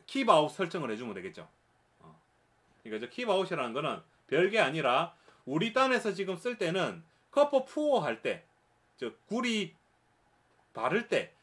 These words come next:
그때만 쓴다고 생각하면 되겠습니다. 자, 다시 요, 요걸 지정하고 요, 요만큼 부분에다가 자, 자, 전면,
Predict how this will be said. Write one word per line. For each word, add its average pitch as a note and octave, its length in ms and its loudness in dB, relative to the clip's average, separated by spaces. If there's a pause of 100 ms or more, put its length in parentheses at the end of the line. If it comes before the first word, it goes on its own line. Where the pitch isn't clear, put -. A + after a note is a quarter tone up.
(140)
그때만 A#3 480 0
쓴다고 E3+ 340 -4
생각하면 D3 320 -10
되겠습니다. G2 460 -14 (260)
자, F#2 80 -16
다시 B2 380 -6
요, A#2+ 200 -6
요걸 C3+ 320 -4
지정하고 C#3 760 -4 (420)
요, E3 240 0
요만큼 D#3 400 -2
부분에다가 A2+ 680 -4 (2250)
자, F2 420 -14 (3000)
자, G2+ 220 -10
전면, D3+ 600 -4